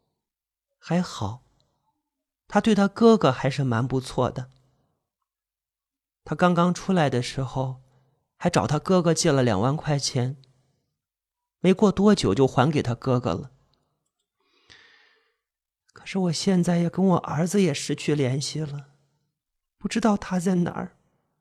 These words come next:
这个女人，唐斯的后妈，絮絮叨叨地说着。“不是。”我有了不好的预感，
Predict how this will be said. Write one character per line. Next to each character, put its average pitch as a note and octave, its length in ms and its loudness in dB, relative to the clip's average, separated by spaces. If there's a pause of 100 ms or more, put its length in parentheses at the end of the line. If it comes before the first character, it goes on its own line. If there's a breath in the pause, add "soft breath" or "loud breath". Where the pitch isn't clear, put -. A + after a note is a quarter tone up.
(2500)
这 F#3 140 4
个 D#3+ 100 8
女 E2+ 180 2
人， - 360 -8 (1500)
唐 C#3 240 0
斯 - 180 -2
的 B2+ 120 2
后 A2+ 180 -2
妈， A2 340 -4 (1160)
絮 - 240 0
絮 - 140 -4
叨 F2 180 0
叨 F2+ 180 0
地 E2+ 80 -6
说 D#2+ 280 -4
着。 - 180 -16 (1900)
“不 - 80 -18
是。” - 220 -16 (1400 soft breath)
我 C#3+ 80 8
有 B2+ 140 8
了 C3 60 8
不 B2+ 120 2
好 F2 180 0
的 A2+ 100 2
预 D#3 160 6
感， - 280 -4